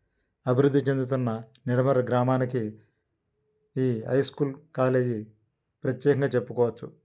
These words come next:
ప్రత్యేకంగా ఆడిటోరియం కూడా ఉంది, సైన్స్ ల్యాబ్, గ్రౌండ్, క్రికెట్ గ్రౌండ్, వాలీబాల్ కోర్టు, ఈ విధంగా రూములు, ప్రత్యేకంగా వసతులు ఉండే విధంగా ఆధునిక పద్ధతిలో ఆధునిక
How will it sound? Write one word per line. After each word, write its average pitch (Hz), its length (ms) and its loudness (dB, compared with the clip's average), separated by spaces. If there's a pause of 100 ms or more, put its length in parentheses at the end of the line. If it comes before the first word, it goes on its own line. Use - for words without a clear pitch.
(120)
ప్రత్యేకంగా 123 500 -2
ఆడిటోరియం 127 500 2
కూడా 123 120 4 (100)
ఉంది, 110 200 -4 (560)
సైన్స్ 127 280 -2 (100)
ల్యాబ్, 120 240 2 (920)
గ్రౌండ్, 123 380 4 (100)
క్రికెట్ 127 380 -2
గ్రౌండ్, 120 320 0 (360)
వాలీబాల్ 123 500 2
కోర్టు, 117 300 -6 (1000)
ఈ - 100 6
విధంగా 131 320 2 (520)
రూములు, 131 360 2 (640)
ప్రత్యేకంగా 135 560 4 (100)
వసతులు 135 380 2
ఉండే 135 220 2
విధంగా 127 360 2 (1120)
ఆధునిక 147 480 6 (120)
పద్ధతిలో 127 440 0 (1120)
ఆధునిక 151 500 4